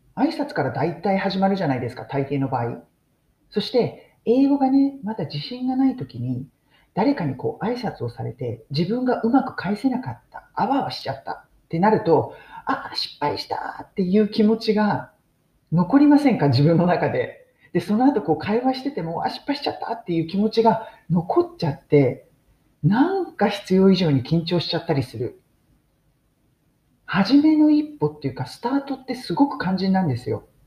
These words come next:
だから、挨拶言葉だけ、とにかくまずは自信を持ってできるようにしておく。そうすると、誰かと会話を始めた時に、いきなり最初から、あちゃーっていう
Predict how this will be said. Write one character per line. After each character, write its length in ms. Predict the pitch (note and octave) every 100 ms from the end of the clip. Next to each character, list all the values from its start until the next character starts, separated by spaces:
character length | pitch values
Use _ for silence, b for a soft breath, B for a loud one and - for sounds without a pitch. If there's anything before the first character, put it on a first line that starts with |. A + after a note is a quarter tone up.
| _ _ _
だ 100 | -
か 140 | - D3+
ら、 400 | D3+ D3 - b b b _
挨 240 | G3+ C#4
拶 320 | E4 D#4 D#4+ -
言 220 | E4 C4
葉 100 | E3+
だ 140 | A#2+
け、 280 | - A#2+ - _ _ _
と 160 | - F#4+
に 160 | F4+
か 120 | B3+ G#3+
く 100 | E3
ま 180 | E3+
ず 120 | F#3+ C#3
は 300 | C3 A2+ -
自 100 | C3+
信 220 | C#3+ G3+
を 60 | G3+
持 140 | G3+
っ 100 | G#3
て 360 | - B2+ A2 - _ _ -
で 100 | C#3+
き 160 | G#3+
る 60 | A3
よ 100 | D#3+
う 40 |
に 120 | B2
し 80 | -
て 80 | D#3+
お 80 | D3
く。 320 | - C3 - _ _ _
そ 160 | - C#4
う 40 | D4
す 100 | D4+
る 140 | C#4+
と、 400 | G3+ - - _ _
誰 220 | B3 F4
か 100 | C4+
と 100 | A#3
会 200 | - D#3
話 100 | F#3
を 40 | F#3
始 200 | F3 F3+
め 80 |
た 100 | F#3
時 220 | F#3+ F#3+ G#2+
に、 240 | - - - _ -
い 120 | D3+
き 140 | - C4+
な 80 |
り 140 | C#4 C#4
最 220 | - C4+
初 220 | C4+ C4+
か 100 | C4+
ら、 200 | C4 -
あ 60 | C#4
ち 100 | -
ゃ 40 |
ー 440 | - - - - -
っ 40 |
て 100 | A3
い 240 | F3+ F3+ G#3
う 220 | -